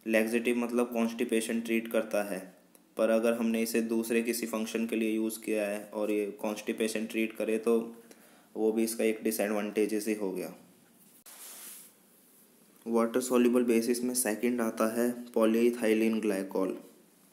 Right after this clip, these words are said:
These are commonly known as carbowaxis and polyglycols। इन्हें हम carbowaxis और polyglycols बोलते हैं।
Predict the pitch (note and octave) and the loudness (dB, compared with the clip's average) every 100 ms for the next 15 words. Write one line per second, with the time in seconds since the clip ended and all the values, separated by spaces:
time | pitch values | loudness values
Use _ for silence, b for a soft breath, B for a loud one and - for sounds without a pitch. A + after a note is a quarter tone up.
0 | - B B B B - A2+ A#2 A#2 A#2 | -20 B B B B -10 0 2 4 4
1 | A#2+ A#2 A#2 A2+ A2+ A2+ A#2+ B2 A2+ A#2 | 2 -2 -4 -2 0 4 4 4 2 2
2 | A2+ A#2 A2+ - - G#2+ G#2+ A2 A2+ A2 | 2 2 -2 -8 -6 -2 -2 -2 -2 0
3 | G#2+ - A2+ B2 - - - A2+ A#2+ - | -2 -2 -2 -2 -6 -10 -4 -4 -4 -10
4 | - _ _ _ _ _ _ _ _ _ | -20 _ _ _ _ _ _ _ _ _
5 | _ _ - - - A#2 A2+ A#2 A2+ G#2+ | _ _ -20 -20 -6 0 2 2 2 2
6 | G2 G2 F#2 F#2 - - - A2+ A2 A2+ | 0 -2 -4 -6 -8 -14 -8 -4 -2 -4
7 | A2+ G#2+ G#2 A2+ G#2+ G#2+ - A#2 A#2 A#2 | -4 -2 -2 0 0 -4 -4 -4 -2 -4
8 | G#2+ G2+ G#2 G#2+ G#2 - G#2+ - - G#2+ | -4 -4 -2 -2 -4 -4 -6 -4 -6 -6
9 | - G2+ A2+ A#2 A#2+ - | -8 -8 -6 -4 -6 -6